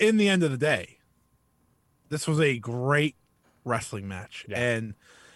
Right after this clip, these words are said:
Speaker 1: you know, you don't, I know, like, star ratings bother people. So just literally, like, this is, like, the ultimate recommendation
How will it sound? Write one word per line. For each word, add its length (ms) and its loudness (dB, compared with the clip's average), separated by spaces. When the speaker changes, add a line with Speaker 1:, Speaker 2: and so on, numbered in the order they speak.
Speaker 1:
you 280 -2
know, 160 2
you 140 2
don't, 180 -2
I 80 0
know, 160 0
like, 340 -4
star 400 0
ratings 280 2
bother 320 -4
people. 360 -12
So 160 -14
just 380 -8
literally, 520 -2
like, 260 -6
this 220 -4
is, 140 -4
like, 180 -2
the 200 -12
ultimate 500 -4
recommendation 800 -8